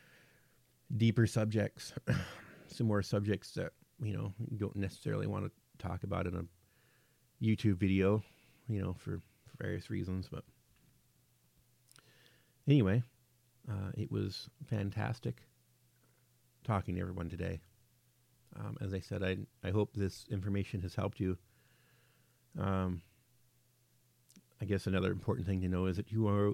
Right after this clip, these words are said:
you are not alone in this. Um, I, I went through, I, I am still going through it right now. So don't think you're alone in this,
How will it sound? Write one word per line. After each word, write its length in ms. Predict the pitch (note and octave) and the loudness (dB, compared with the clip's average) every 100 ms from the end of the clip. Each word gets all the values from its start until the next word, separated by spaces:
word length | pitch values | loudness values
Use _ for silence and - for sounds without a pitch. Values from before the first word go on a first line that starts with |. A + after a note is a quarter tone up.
| - | 0
you 200 | A2 A#2+ | 2 4
are 80 | A2 | 4
not 200 | G#2+ G2+ | 4 2
alone 460 | F#2+ G2+ F#2+ F2+ - | 2 2 2 0 -4
in 160 | G2+ F#2 | -4 -2
this. 380 | F2 E2+ - - _ _ _ _ _ _ F#2 | -2 -4 -10 -20 _ _ _ _ _ _ -8
Um, 220 | F#2 F#2+ | -6 -2
I, 300 | F#2 F#2+ G2 - | 0 2 0 -2
I 120 | G2 | -2
went 180 | F#2+ - | 0 -2
through, 180 | - F#2+ | -2 0
I, 140 | G#2+ G2+ A#2 | 2 2 0
I 80 | |
am 120 | G#2+ G#2 | 2 0
still 220 | - G#2+ | 0 0
going 220 | G2 F2 | 0 -2
through 220 | - F2+ | -4 -6
it 120 | F#2 - _ | -6 -12 _
right 180 | F#2+ G2 | -8 -4
now. 220 | F#2+ F#2+ F2+ | -4 -6 -8
So 280 | - F#2 F#2+ - _ _ _ - - - | -4 -4 -4 -10 _ _ _ -20 -8 2
don't 140 | A2+ | 4
think 140 | A#2+ | 6
you're 160 | A2+ A2+ | 6 6
alone 240 | A2 A#2 | 6 6
in 100 | G2+ | 6
this, 320 | G2 F#2+ - | 4 2 -2